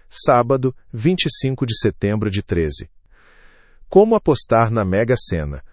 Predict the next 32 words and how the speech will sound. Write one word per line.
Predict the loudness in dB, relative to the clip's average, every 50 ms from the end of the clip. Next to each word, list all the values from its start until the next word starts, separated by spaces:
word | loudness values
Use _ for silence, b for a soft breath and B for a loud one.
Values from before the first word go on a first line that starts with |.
| -18 -6 -2
As | 0 2 2 2
apostas | 0 2 4 4 4 4 2 0 -4 -2 0
podem | 2 2 2 2 0
ser | -2 -2 -2
feitas | -2 -2 0 0 0 0 0 -2 -2 -2
até | -2 -4 -2 0 2 2
às | 2 0
dezenove | -2 -4 -2 -2 -2 0 0 0 0 2 4
horas | 4 4 4 2 0
do | -2 -4 -4
dia | -2 0 0 0
do | 0 0
sorteio, | -2 -4 -4 -4 -4 -4 -4 -4 -4 -6 -10 -12 b b b b b b b
tanto | 2 2 2 2 0 -2
em | -2
casas | 0 2 2 2 2 0 -2 -2
lotéricas, | -2 -2 0 2 2 2 2 0 -2 -4 -4 -6 -6 b b b b
quanto | b 0 0 0 0 0 -2
nos | -2 -2
canais | -2 -2 -2 0 0 0 0 0
digitais | -2 -2 -4 -4 -4 -4 -2 0 0 0 0 0
da | -2 -2
Caixa, | -2 -2 -2 -2 -2 -2 -4 -6 -8 -10 -12 -18 _
site | -8 -2 0 2 2 2 2 -2 -6 -8 -2 2
ou | 2 4 4
app. | 4 2 -2 -6 -10 -12 -12 -14 -18 _ _ -20 _ _ -20 -20 -20 -20 _ -10 -2
O | 0 2 2
jogo | 6 6 6 6 4 2
simples | 0 0 0 -2 -2 -2 -2 -2 -2 -2 -2 -2
custa | -2 -2 -2 0 0 -2
seis | -2 0 2 2 2 2 2 2
reais, | 2 2 4 4 2 2 0 -2